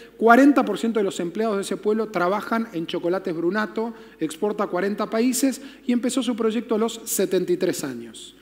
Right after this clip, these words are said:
Se hizo emprendedor a los setenta y tres años. Y yo siempre uso estos ejemplos para decir, primer mito, no hay edad para emprender, tiene más que ver con una cuestión de actitud, de cuál es el momento, de en qué momento te conectás con esa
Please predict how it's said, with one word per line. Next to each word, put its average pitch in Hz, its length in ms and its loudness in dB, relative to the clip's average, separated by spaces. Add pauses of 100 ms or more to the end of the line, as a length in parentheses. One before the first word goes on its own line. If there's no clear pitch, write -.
(140)
Se - 180 -2
hizo 208 160 -2
emprendedor 175 400 0
a 180 40 2
los 170 120 -2
setenta 147 320 -6
y - 20 -6
tres 143 260 -8
años. 123 280 -12
Y 160 40 -6
yo 190 120 -4
siempre 220 260 -4
uso 202 140 -4
estos 214 240 -8
ejemplos 233 340 -6
para 160 140 -6
decir, 202 280 0 (280)
primer 214 280 4
mito, 220 360 0
no 185 180 -4
hay 196 80 2
edad 185 240 2
para 165 140 -4
emprender, 170 560 -2 (300)
tiene 170 180 2
más 185 140 -2
que 175 100 -2
ver 175 100 0
con 170 120 -4
una 165 100 -4
cuestión 165 280 -6
de 160 60 -4
actitud, 185 580 -4 (300)
de 156 100 -2
cuál 202 200 0
es - 140 -2
el 160 80 2
momento, 180 580 -4
de 156 80 -8
en 151 100 -6
qué 190 140 0
momento 180 360 -4
te 151 100 -4
conectás 147 360 -8
con 160 180 -6
esa 165 320 -4